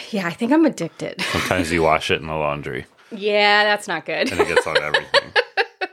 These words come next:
Speaker 1: <laughs> Yeah, don't do that. <laughs> But yeah, chapstick is great, especially if you can get some, like, you know, to protect your lips from, you know, the sun. Or if you're out in the winter, you know, that helps as well.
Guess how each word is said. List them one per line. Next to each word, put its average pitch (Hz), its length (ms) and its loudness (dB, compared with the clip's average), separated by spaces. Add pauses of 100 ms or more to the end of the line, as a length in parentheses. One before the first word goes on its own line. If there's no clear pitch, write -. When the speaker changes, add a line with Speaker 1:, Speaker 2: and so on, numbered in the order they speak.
(320)
Speaker 1:
<laughs> 349 600 -4
Yeah, 220 160 -2
don't 208 220 -4
do 208 160 -4
that. - 320 -8
<laughs> - 600 -16
But 220 240 0
yeah, 202 280 4
chapstick 240 500 -4
is 254 140 -6
great, 170 560 -2 (500)
especially 226 400 2
if 233 80 4
you 226 80 0
can 202 140 -4
get 185 160 2
some, 185 160 0
like, 170 180 -2
you 170 80 -4
know, 160 160 -4
to - 140 -16
protect - 480 -6
your 151 100 -8
lips - 340 -2
from, 202 300 -10 (140)
you 240 100 -10
know, 208 160 -6
the 269 120 -8
sun. 311 340 -6 (840)
Or 233 140 4
if 233 80 -2
you're 247 80 6
out 233 80 6
in 220 80 -2
the 220 60 0
winter, 220 520 2
you 220 100 -4
know, 196 220 -6
that 208 160 -8
helps 202 300 -12
as 202 120 -14
well. 220 200 -12